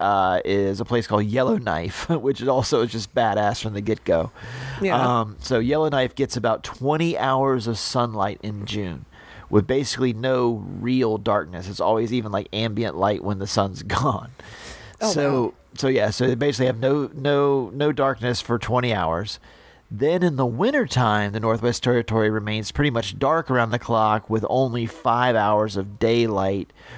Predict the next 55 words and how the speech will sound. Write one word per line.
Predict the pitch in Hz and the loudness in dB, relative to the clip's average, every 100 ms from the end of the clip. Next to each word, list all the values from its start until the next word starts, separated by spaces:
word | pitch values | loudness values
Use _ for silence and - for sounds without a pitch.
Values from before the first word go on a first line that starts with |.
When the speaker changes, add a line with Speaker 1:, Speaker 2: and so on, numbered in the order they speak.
| 101 | -6
Speaker 1:
which | 120 123 117 | -2 0 0
again | 110 120 110 | 0 0 0
is | 107 | -2
just | 113 107 - - - | 0 0 -2 -6 -2
a, | |
s-, | 113 - - | 0 -2 0
a | 110 | 2
rising | 110 110 117 107 113 | 2 2 2 -2 -4
and | 104 | -4
setting | 107 101 95 90 | 0 0 0 -2
sun. | - 80 53 50 - - - - - - | -2 -2 -4 -8 -20 -20 -20 -20 -18 -4
Speaker 2:
No, | 98 | 0
Speaker 1:
Um, | 95 95 | 2 2
Speaker 2:
thank | 98 - | 0 -2
you. | 131 143 - | -2 -2 -4
Speaker 1:
so | - - 127 | -4 0 2
yeah, | 127 104 92 98 | 2 2 -2 -8
Speaker 2:
<laughs> | - | -8
Speaker 1:
so, | - 156 135 123 107 101 | 0 2 2 2 -2 -8
but | 101 139 120 | 0 0 0
here's | 117 180 240 - | -2 0 0 -2
the | 135 | -2
thing. | 180 180 98 - | 0 0 -2 -6
Okay, | 123 120 | 0 2
so | 110 143 127 117 - 87 - - - - - - - - - - | 2 2 2 2 -2 -16 -20 -20 -20 -20 -20 -20 -20 -20 -10 -4
if | 131 | 0
you | - | 0
think | 175 185 | 0 0
about | 180 156 | 2 4
where | 147 | 4
the | |
Northwest | 135 131 120 123 - | 4 4 2 0 2
Territory | 120 117 110 | 2 4 4
is, | 104 | 4
I, | 107 101 | 4 2
I | |
sh-, | 110 - | 2 2
I | 117 | 2
jumped | 104 139 123 | 2 -2 2
a | 113 | 2
little | 110 107 | 4 2
bit | 107 | 2
ahead, | 104 123 139 - - - - - - - | 2 2 2 0 -6 -10 -16 -20 -20 -8
but | 127 | -2
if | 123 | -2
you | 139 | 0
think | 170 | 0
about | 160 139 | -2 0
where | 147 | 0
they | 135 123 | 2 2
are, | 120 135 120 | 2 2 0
they | 113 120 | 0 -2
basically | 117 143 151 160 123 | 0 0 0 0 0
are | 113 117 113 107 - | 2 2 2 2 0
around | 98 107 113 117 113 107 101 | 0 0 2 2 0 -4 -10